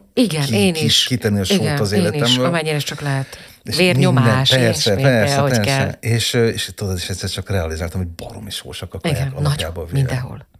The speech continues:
Speaker 2: Bizony, és tudod, e-, ezt, ezt csak azon vettem észre, hogy már a huszadik étteremben vagyunk, mert mondjuk három hete utazom vagyunk,
Speaker 1: Igen.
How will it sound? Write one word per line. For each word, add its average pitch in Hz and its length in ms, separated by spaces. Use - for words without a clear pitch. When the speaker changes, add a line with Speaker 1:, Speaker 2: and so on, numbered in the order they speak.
Speaker 2:
Bizony, 90 320
és 80 140
tudod, 101 180
e-, 123 40
ezt, 107 120
ezt 113 180
csak 107 120
azon 101 200
vettem 101 260
észre, 107 320
hogy 117 120
már 110 140
a 104 40
huszadik 104 440
étteremben 87 480
vagyunk, 98 240
mert 98 120
mondjuk 87 220
három 90 280
hete 90 180
utazom 92 260
vagyunk, 147 160
Speaker 1:
Igen. 160 100